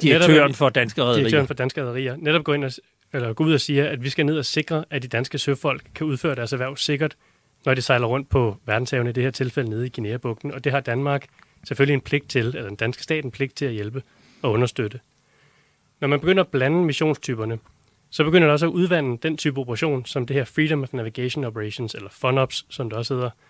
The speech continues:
Speaker 2: når amerikanerne går ud og udfører det. For det er en helt anden opgavetype, og en meget væsentlig opgavetype, hvor man går ud og udfordrer andre stater. Det er det ikke, når det handler om piraterigærningen.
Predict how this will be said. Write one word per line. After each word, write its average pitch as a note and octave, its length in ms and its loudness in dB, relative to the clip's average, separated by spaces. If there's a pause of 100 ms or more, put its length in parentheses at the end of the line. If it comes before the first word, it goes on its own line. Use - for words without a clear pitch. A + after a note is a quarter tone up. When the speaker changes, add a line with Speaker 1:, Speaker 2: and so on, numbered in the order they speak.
(600)
Speaker 2:
når C3 280 4
amerikanerne C#3 640 2 (100)
går C3 100 0
ud C3 180 0
og - 120 -6
udfører B2+ 320 -2
det. A#2 180 -4 (340)
For C3 100 -2
det C#3+ 80 4
er D3+ 40 4
en C#3+ 60 0
helt E3 300 -2
anden B2+ 160 0
opgavetype, B2 680 -4
og C3 60 -6
en A2 60 -4
meget B2 260 -4
væsentlig F3 380 0
opgavetype, A#2+ 720 -4
hvor C#3 140 0
man C3+ 120 2
går D3+ 100 -2
ud D3 80 -2
og D3 60 -4
udfordrer C3 400 -6
andre A#2 220 -10
stater. C#3 340 -4 (600)
Det D3 100 4
er D3 80 4
det E3 60 0
ikke, D#3+ 220 0
når D#3 80 0
det B2 120 -2
handler B2+ 200 -2
om B2+ 80 -2
piraterigærningen. A#2 800 -6